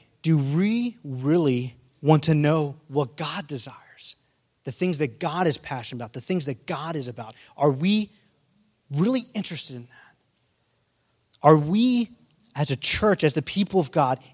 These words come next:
interested in moving beyond just praying, "Let your will be done," and going to the place of knowing what his will is and actually doing it?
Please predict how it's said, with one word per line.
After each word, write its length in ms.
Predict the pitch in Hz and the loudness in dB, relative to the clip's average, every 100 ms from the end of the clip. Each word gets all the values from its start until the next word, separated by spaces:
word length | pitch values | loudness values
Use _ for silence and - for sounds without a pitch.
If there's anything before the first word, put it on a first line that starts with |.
| _ | _
interested 640 | 214 214 202 - 135 - - _ _ _ _ | -4 0 -2 -2 -8 -10 -16 _ _ _ _
in 140 | 165 | 0
moving 280 | 175 190 185 | 2 4 2
beyond 580 | 143 160 - 185 220 208 | 0 -6 -4 -2 0 0
just 240 | 180 185 | -2 -4
praying, 460 | - 190 185 175 135 | -8 -8 -6 -6 -2
"Let 240 | 156 - | -2 -2
your 120 | 180 147 | -4 -4
will 260 | 131 170 | -2 -4
be 120 | 180 | -4
done," 380 | 175 180 185 202 - _ _ _ | -8 -8 -8 -10 -16 _ _ _
and 340 | 160 147 139 - _ _ _ - | -8 -8 -10 -18 _ _ _ -4
going 240 | 160 190 | 0 2
to 100 | 202 | 0
the 80 | 185 | -6
place 360 | 156 - 165 - | -8 -4 -4 -4
of 200 | 139 117 | -10 -8
knowing 540 | 131 139 156 175 143 | -6 -2 -2 -2 -4
what 160 | 123 113 | -6 -8
his 160 | 117 | -12
will 220 | 113 117 131 | -12 -14 -16
is 200 | 127 - _ _ | -16 -18 _ _
and 80 | 139 | -8
actually 580 | 135 143 - 131 120 123 _ _ 123 | -8 -8 -6 -6 -6 -10 _ _ -4
doing 340 | 139 131 107 | -2 -2 -4
it? 160 | - | -16